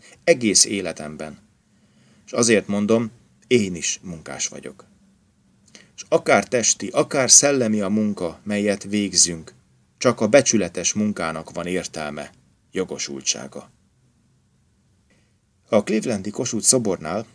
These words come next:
Aponyi Albert Herrik kormányzó jelenlétében szónokolt. Sok ezer magyar szem szegeződött rá, sok ezer magyar szív dobogott hevesebben, amikor a szabad ég alatt, Kossuth érc alakja előtt,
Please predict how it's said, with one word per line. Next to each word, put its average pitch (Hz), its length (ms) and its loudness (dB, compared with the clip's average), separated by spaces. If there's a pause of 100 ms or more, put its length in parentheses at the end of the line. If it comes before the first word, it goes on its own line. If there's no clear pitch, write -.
(120)
Aponyi 104 360 -4
Albert 104 640 -4
Herrik 104 480 -2
kormányzó 90 540 -6
jelenlétében 82 800 -8
szónokolt. - 760 0 (440)
Sok - 280 -2
ezer 107 260 0
magyar 104 360 -2
szem 92 220 0
szegeződött 90 680 -2
rá, 87 220 -8 (340)
sok 127 280 2
ezer 95 320 0
magyar 92 360 -4
szív 90 340 0
dobogott 82 440 -8
hevesebben, 92 640 -6
amikor 85 520 -10 (100)
a - 260 -8
szabad 87 400 0
ég 92 180 -2
alatt, 104 360 -2 (500)
Kossuth 120 480 0
érc 113 380 0
alakja 95 360 -4
előtt, 110 500 0